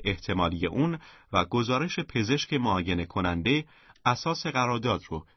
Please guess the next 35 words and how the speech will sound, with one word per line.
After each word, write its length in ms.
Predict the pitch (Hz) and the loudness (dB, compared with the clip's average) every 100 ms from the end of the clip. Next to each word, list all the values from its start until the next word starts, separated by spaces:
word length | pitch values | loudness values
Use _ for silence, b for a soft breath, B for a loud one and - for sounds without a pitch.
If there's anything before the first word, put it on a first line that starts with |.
| - | -4
تشکیل 340 | 101 - 101 | -4 0 0
می‌دن. 280 | 85 80 - _ _ _ B B B - | 0 -2 -6 _ _ _ B B B -4
اگه 200 | 190 185 | 2 6
در 140 | 151 | 6
مورد 300 | 135 139 147 | 6 4 2
سوابق 460 | 147 127 107 107 110 | 2 4 4 2 0
روحی 420 | 110 98 92 113 | 0 0 0 0
و 100 | 110 | 0
جسمی 520 | 98 98 90 - 117 | 2 2 0 2 0
که 140 | 110 113 | 0 0
به 120 | 95 | 2
وسیله 540 | 90 87 101 107 107 | 2 0 -2 0 0
معاینه 520 | 104 95 87 90 98 110 | 2 2 2 2 0 0
پزشکی 560 | 107 95 92 - 120 B B B | 0 0 0 0 0 B B B
قابل 340 | - 92 90 90 | 0 2 4 0
تعیین 440 | - 95 95 92 | 0 -2 0 2
نیست 380 | 101 156 156 - | 4 2 0 -6
و 180 | 101 98 | -2 -2
پزشک 460 | - 107 139 - | -2 0 0 2
ناچاره 600 | 127 110 110 156 123 80 B B B | 2 2 2 2 2 2 B B B
به 120 | 101 | 0
اظهارات 460 | 98 - 107 143 160 | 0 2 2 2 0
بیمه 260 | 131 107 | -2 0
شده 260 | 92 101 90 | -2 -2 -4
قناعت 520 | 90 98 92 - 92 | 0 2 2 2 -2
کنه، 340 | - 110 117 92 B B - | -2 0 2 0 B B -4
معلوم 480 | 107 110 - 185 143 | 2 2 2 2 2
بشه 240 | 98 104 | 2 0
که 140 | 101 | 0
اظهارات 420 | 98 - 110 127 143 | -2 0 0 0 -2
بیمه 260 | 113 98 | 0 0
شده 320 | 90 98 92 85 B B 107 | 0 -2 -2 -4 B B -2
در 140 | 113 | 0
این 240 | 123 185 147 | 2 2 4
مورد 320 | 95 85 | 4 2